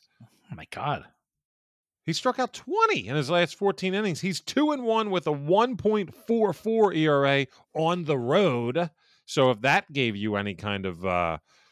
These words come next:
Speaker 2: you know, if you're like, "Well, wait, they're on the road." Like, who fucking cares? Like, Tampa Bay, first of all, doesn't play home or road ever because no one's at Tropicana,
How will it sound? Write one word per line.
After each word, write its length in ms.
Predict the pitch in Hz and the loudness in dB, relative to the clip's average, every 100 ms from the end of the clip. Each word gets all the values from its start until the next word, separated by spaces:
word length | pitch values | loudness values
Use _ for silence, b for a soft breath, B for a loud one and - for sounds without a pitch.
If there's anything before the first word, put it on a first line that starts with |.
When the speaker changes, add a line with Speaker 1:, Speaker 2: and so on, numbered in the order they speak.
| b b _ | b b _
Speaker 2:
you 100 | 127 | -4
know, 60 | 110 | -2
if 100 | 95 | 0
you're 120 | 117 | 0
like, 120 | 113 | 2
"Well, 120 | 156 190 | 2 0
wait, 180 | 226 | -2
they're 100 | 135 | -2
on 100 | 143 | -4
the 60 | 139 | -4
road." 280 | 127 180 131 | -4 -4 -2
Like, 100 | 135 | -2
who 80 | 220 | -4
fucking 460 | - 339 - 185 | -4 -6 -4 -10
cares? 480 | 135 151 208 - - | -8 -8 -8 -10 -4
Like, 160 | 143 127 | -4 0
Tampa 280 | 214 240 196 | -2 -2 -2
Bay, 220 | 170 170 | 0 0
first 300 | 143 123 - | 0 -2 0
of 60 | |
all, 160 | 120 110 | 0 0
doesn't 260 | 98 117 113 | 0 -4 -2
play 160 | 131 113 | -2 0
home 220 | 117 117 | -2 -2
or 100 | 107 | 0
road 220 | 117 110 | 2 2
ever 260 | 107 110 92 | 0 -2 -4
because 560 | 95 101 95 87 - 107 | -6 -4 -4 -4 -12 -10
no 140 | 110 | -8
one's 300 | 113 101 - 107 | -6 -8 -10 -8
at 140 | 101 | -8
Tropicana, 680 | - 104 - - 127 123 120 | -8 -10 -10 -10 -8 -6 -8